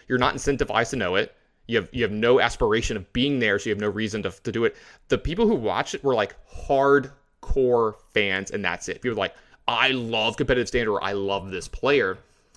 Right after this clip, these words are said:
And so now we're seeing that a little bit again with the announcement today. They had an announcement, like, they have the O P, like, the original post, right, with the link to the article and everything like that. Then they made a lot of other comments about it,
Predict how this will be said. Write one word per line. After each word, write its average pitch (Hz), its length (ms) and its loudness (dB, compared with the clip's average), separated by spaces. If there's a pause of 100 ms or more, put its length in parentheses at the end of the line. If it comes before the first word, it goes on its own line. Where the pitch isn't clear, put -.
(180)
And 120 80 -6
so 127 140 0
now 156 260 0
we're 165 120 2
seeing 156 240 -2
that 135 80 4
a 123 40 4
little 127 220 2
bit 110 140 2
again 127 340 2
with 113 80 0
the 110 100 -4
announcement 101 400 -2
today. 123 360 2 (200)
They 120 100 0
had 160 200 6
an 156 100 0
announcement, 131 440 0
like, 101 100 -2
they 104 60 -2
have 110 140 2
the 104 120 0
O 104 100 4
P, 92 220 -2
like, 71 100 -4
the 92 100 -2
original 101 340 0
post, - 340 -4
right, 95 220 -2
with 95 80 -8
the 98 120 -6
link 98 240 -6
to 110 60 -6
the 107 100 -2
article 92 520 -2 (160)
and 107 80 -4
everything 95 180 -2
like 90 140 -8
that. 131 320 2 (420)
Then 165 140 0
they 208 100 6
made 180 240 6
a 165 40 2
lot 143 200 2
of 127 80 -4
other 123 200 -2
comments 196 520 -2
about 90 300 -2
it, 92 200 -4